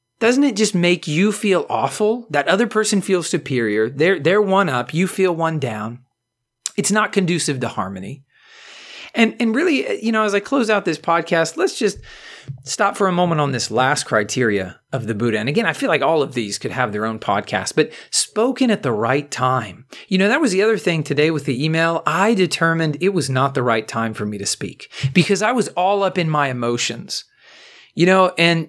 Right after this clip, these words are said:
gentlemen, when you're all in your emotions, when you're angry, when you're upset,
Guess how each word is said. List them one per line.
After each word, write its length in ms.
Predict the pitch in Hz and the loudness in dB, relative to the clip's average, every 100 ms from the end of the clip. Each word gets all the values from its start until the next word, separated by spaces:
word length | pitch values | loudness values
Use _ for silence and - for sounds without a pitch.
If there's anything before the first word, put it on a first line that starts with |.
| 160 | -6
gentlemen, 480 | 147 214 214 208 190 | -2 0 2 0 0
when 200 | 170 180 | -2 0
you're 240 | 254 349 - | 0 -2 -2
all 480 | 175 196 220 226 226 | 0 2 2 2 0
in 280 | 208 202 208 | 2 0 2
your 200 | 196 175 | 2 2
emotions, 680 | 135 135 156 - 180 170 | 2 0 0 -2 -4 -6
when 220 | 147 156 175 | -4 -2 0
you're 320 | 214 269 - | 0 0 0
angry, 600 | 147 165 180 147 202 196 | 0 2 2 2 0 0
when 180 | 147 135 | -2 0
you're 180 | 160 196 | 0 0
upset, 640 | - - 120 135 185 | -2 -4 -2 -2 -2